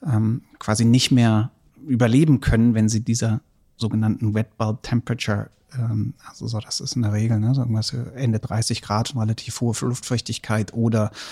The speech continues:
fünfzig Grad plus und geringe Luftfeuchtigkeit, dem ausgesetzt sind.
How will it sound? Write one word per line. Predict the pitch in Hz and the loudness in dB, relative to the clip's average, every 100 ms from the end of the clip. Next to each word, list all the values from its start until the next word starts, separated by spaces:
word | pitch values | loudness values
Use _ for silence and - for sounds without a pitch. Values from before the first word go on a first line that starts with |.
| - - - - - | -16 -16 -18 -20 -4
fünfzig | 120 107 - - | -2 0 -4 -4
Grad | 92 - | -4 -2
plus | 127 117 | -2 0
und | 127 - | -2 -2
geringe | 120 131 127 113 | 2 4 4 2
Luftfeuchtigkeit, | 120 110 - 107 107 - 101 - 101 123 - - | -2 -2 -2 -2 -2 -4 -6 -2 0 0 -2 -2
dem | 120 | 0
ausgesetzt | 123 123 120 110 107 - | 0 0 0 0 -2 0
sind. | 113 | 0